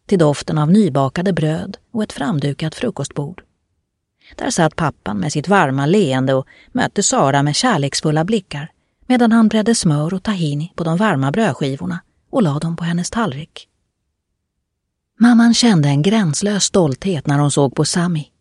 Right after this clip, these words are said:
hur han växte snabbare än hon anat, som om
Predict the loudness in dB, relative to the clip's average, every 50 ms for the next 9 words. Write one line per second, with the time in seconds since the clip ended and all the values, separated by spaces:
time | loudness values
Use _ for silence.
0 | _ _ _ 0 2 4 4 4 4 2 0 -2 -2 -8 -4 -2 -2 2 2 2
1 | 4 4 2 2 2 0 0 0 0 2 2 2 2 2 2 2 2 2 0 -2
2 | -4 -6 _ -16 -20 -20 _ _ _ _ _ -8 0 4 6 6 6 6 2